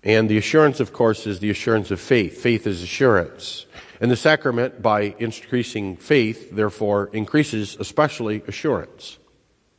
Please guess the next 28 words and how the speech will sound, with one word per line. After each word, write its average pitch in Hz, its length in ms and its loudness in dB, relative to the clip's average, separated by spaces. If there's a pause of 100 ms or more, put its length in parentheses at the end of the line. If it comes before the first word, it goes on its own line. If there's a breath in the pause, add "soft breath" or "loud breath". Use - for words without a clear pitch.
(760 soft breath)
What 151 140 6
it 196 80 4
does 202 300 6
is 156 140 -4
strengthens 151 1300 -6 (680)
the 143 140 -2
assurance, 151 1000 0 (160)
number 131 300 2
one, 123 560 0 (920)
that 123 220 0
Christ 156 440 2
indeed 127 520 -2
gave 131 260 0
himself 113 720 -2
for 123 220 0
me. 110 400 2 (180 loud breath)
Not 180 160 2
just 190 160 0
for 131 180 -2
others, 101 560 -6 (200 loud breath)
not 202 100 6
just 196 200 -2
for 156 120 -6
the 127 80 -8
church, 101 500 -10 (1160)
but 120 140 -6
for 117 120 -8
me. 110 300 -2